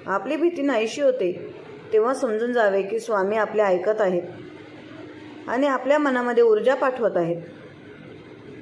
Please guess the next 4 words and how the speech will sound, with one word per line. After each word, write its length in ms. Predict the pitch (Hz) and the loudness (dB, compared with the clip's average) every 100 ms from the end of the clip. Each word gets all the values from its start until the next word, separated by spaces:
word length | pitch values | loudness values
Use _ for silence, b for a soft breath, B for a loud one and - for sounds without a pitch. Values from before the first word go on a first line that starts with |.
| - - - - - - - - - | -18 -18 -20 -20 -20 -20 -20 -20 -4
स्वामी, 420 | 226 214 220 226 | 0 2 2 -2
स्वामी 440 | 220 240 214 208 220 | -2 0 0 0 -2
आपले 320 | 208 196 220 | -2 -2 0
ऐकतात 460 | 202 185 185 202 | 2 2 0 0